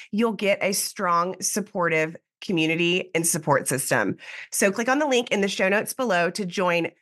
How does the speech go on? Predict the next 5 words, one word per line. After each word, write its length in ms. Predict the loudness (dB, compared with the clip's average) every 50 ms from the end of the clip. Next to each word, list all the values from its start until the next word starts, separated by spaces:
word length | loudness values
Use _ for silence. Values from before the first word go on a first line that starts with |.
| _ _ _ _
the 80 | -6 -6
Powerhouse 680 | -4 -4 -2 0 2 2 2 0 0 0 0 -2 -2
Lawyers 400 | -2 0 2 2 2 0 0 -2 -8 -16 -8 _
Facebook 540 | 2 2 2 2 0 0 2 2 2 2 0
community, 680 | -4 -4 0 2 2 2 2 2 2 2 2 0 0